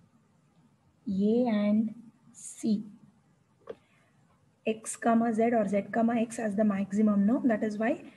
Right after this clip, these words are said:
the judges A and C opinion are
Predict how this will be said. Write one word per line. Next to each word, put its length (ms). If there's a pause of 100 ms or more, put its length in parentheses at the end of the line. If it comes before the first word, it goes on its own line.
(160)
the 120
judges 440
A 260
and 280
C 460 (160)
opinion 800
are 280